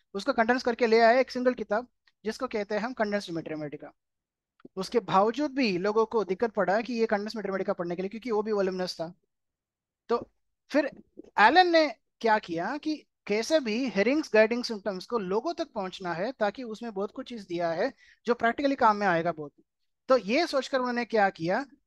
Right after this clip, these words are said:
उसको और कंडेंस किया है, सुपर कंडेंस and एलन्स की नोट्स ले आया। ठीक है, तो, अ, generally होम्योपैथी में एक डिक्टम है कि, अ, a single page, एक guiding symptom of Mathematica जो हेरिंग दिया है,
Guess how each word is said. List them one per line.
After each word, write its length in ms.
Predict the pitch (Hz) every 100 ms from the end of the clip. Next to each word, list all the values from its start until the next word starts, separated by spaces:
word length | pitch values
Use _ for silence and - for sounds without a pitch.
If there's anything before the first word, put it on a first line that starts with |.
| _
उसको 240 | 214 - 320
और 280 | - 240
कंडेंस 380 | 330 285 220 202
किया 240 | - 156 170
है, 220 | 277 320
सुपर 280 | - 233 277
कंडेंस 600 | 285 208 180 294 311 - _ -
and 180 | 220 311 - - _ 196
एलन्स 300 | 214 254 -
की 120 | 196
नोट्स 220 | 190 208
ले 100 | 156
आया। 260 | 147 147 160 _ _ _ _ _ _ _ _ _ _ _ _ -
ठीक 100 | 240
है, 140 | 294 - _ _
तो, 240 | 247 247 _ 208
अ, 260 | 214 208
generally 760 | 196 _ - 247 262 269 262 185
होम्योपैथी 340 | 226 254 262
में 100 | 262
एक 60 | 262
डिक्टम 340 | 220 - 226
है 200 | 170 135 - _ _ _ -
कि, 260 | 240 247 - _ _
अ, 460 | 185 190 185 185 185 175 _ _ _ _ _ -
a 60 | 202
single 380 | 262 277 302 285
page, 280 | 220 165 - - -
एक 220 | 226 - - _ _ -
guiding 360 | 190 208 285 277
symptom 440 | 262 262 262 240
of 80 | 214
Mathematica 580 | 202 220 214 202 226 214
जो 280 | 208 220 202
हेरिंग 360 | 185 202 254 208
दिया 220 | 185 165
है, 200 | 196